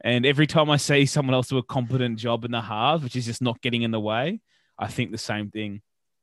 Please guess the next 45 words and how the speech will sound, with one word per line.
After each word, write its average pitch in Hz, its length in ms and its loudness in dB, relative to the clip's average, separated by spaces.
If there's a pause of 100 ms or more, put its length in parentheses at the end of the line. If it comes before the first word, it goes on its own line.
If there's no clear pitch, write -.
(680)
So 95 460 -10
I 131 120 4
don't 147 180 2
want 143 180 2
him 135 140 0
on 127 160 2
whatever 123 300 2
price 113 340 -6
tag. 107 380 -4
Like, 107 240 -6 (120)
and 123 160 -2
it - 120 -4
quite 151 260 2
clearly 143 220 2
they 131 80 4
haven't 139 160 2
made 131 100 4
an 127 80 0
offer 120 160 0
to 127 100 -4
him 117 80 -2
at 113 60 -2
all 113 160 -2
anyway. 107 380 2
But 95 180 -6
if - 80 -10
he 135 60 2
wants 160 240 0
six 139 200 -4
hundred, 107 360 -6
he 113 60 -4
might 135 180 0
get 117 120 -6
four 120 260 -4
hundred. 104 340 -2
Even 131 320 -4
that's 131 260 -4
all 143 160 -2
too 131 180 -4
much. 107 380 -6 (2000)
Like, - 200 -14
go, 113 300 -2 (400)
<laughs> - 340 -14
just - 300 -6
go. 127 160 0